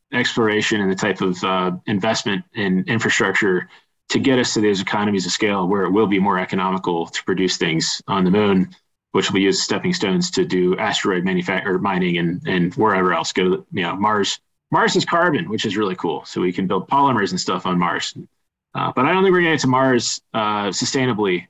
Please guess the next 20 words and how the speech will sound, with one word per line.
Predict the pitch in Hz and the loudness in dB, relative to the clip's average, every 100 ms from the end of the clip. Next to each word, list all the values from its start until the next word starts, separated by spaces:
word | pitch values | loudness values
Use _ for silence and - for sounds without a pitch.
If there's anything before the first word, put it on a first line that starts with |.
| _ - | _ -6
until | 101 92 104 | -4 0 2
we, | 95 95 92 - _ | 2 2 0 -2 _
we | - 98 | -2 0
have | 90 101 | 0 0
a | 92 90 | -2 -2
stepping | - 95 95 | -2 -2 -2
stone | - - 85 87 | -2 -2 -2 -2
on | - 92 | -2 0
the | - | 0
moon, | 87 82 - _ _ _ _ _ - | 0 -2 -6 _ _ _ _ _ -6
uh, | 92 | -4
and | 87 90 | -2 -2
have | 92 | -2
that | - 80 - | -2 -4 -6
ability | 90 98 92 | -2 2 2
to | 82 92 | 0 0
make | 87 87 | -2 -2
things | 85 80 - - | -2 -2 -4 -4
in | 180 | -4
space. | 185 - - - | -2 -2 -4 -6